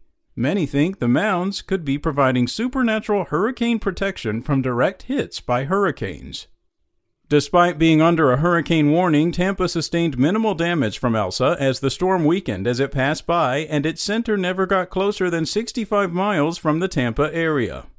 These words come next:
Fortunately for us, we didn't see the storm surge that was predicted, two to five feet,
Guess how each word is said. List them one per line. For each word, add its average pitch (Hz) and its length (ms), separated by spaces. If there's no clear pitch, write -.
Fortunately 190 600
for 160 200
us, 170 240
we 160 120
didn't 240 220
see 214 180
the 170 100
storm 180 340
surge 151 380
that 127 140
was 127 100
predicted, 139 680
two 143 180
to 131 80
five 131 320
feet, 143 380